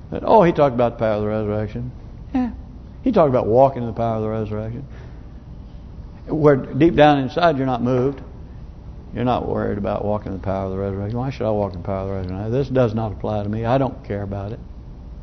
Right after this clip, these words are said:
But maybe after a discussion on these little items right here, maybe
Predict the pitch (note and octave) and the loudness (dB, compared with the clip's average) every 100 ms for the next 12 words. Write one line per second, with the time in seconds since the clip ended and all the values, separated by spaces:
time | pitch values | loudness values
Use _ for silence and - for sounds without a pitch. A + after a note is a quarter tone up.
0 | - - - - - - - A#2 G#2+ F3 | -14 -14 -14 -14 -14 -12 -10 -4 2 4
1 | C3+ A#2+ B2+ - - - - - - - | 4 2 -2 -10 -14 -14 -14 -14 -10 4
2 | B2+ C3 A2+ G#2+ G#2+ - G#2+ - D3 C3 | 4 4 0 0 -2 -6 -6 4 4 4
3 | A#2+ A#2+ B2 C#3+ B2 B2+ B2 B2+ B2+ A#2 | 0 2 2 2 2 2 6 6 6 4
4 | A2 A#2+ A#2+ F#3 D#3+ C3+ - - - - | 2 2 2 2 2 0 -6 -14 -16 -16
5 | - - D#3+ G3+ G3+ F#3+ | -10 2 6 6 6 4